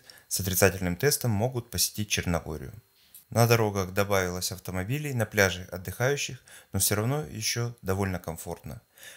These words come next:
По температуре. Температура воздуха около тридцати тридцати двух градусов днем,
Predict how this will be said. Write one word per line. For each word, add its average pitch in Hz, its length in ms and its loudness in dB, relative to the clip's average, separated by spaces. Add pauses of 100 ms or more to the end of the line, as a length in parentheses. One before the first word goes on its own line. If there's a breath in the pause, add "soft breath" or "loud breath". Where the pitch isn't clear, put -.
(140)
По 123 100 4
температуре. 98 720 -4 (140)
Температура 98 460 -2
воздуха 92 420 -6
около 98 400 -2
тридцати - 500 -4
тридцати - 380 -4
двух 85 260 -8
градусов 82 520 0
днем, 147 280 0